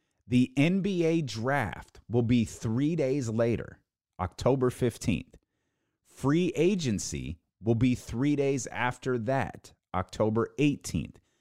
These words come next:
And the target dates, which are very, very fluid and may not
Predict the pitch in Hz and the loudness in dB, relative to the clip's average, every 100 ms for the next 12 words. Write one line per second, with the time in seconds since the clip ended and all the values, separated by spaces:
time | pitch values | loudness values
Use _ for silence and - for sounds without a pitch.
0 | _ _ _ 98 90 - - 160 175 113 | _ _ _ -4 -4 -6 0 2 4 0
1 | 80 87 90 - 95 104 87 85 92 127 | 0 0 0 -2 -4 0 0 -2 -2 0
2 | 156 151 117 117 117 107 95 92 95 95 | 0 -2 -2 -2 -2 -4 -4 0 0 0
3 | 92 87 92 98 107 131 139 120 82 67 | -2 -2 -2 -2 0 0 0 0 -2 -4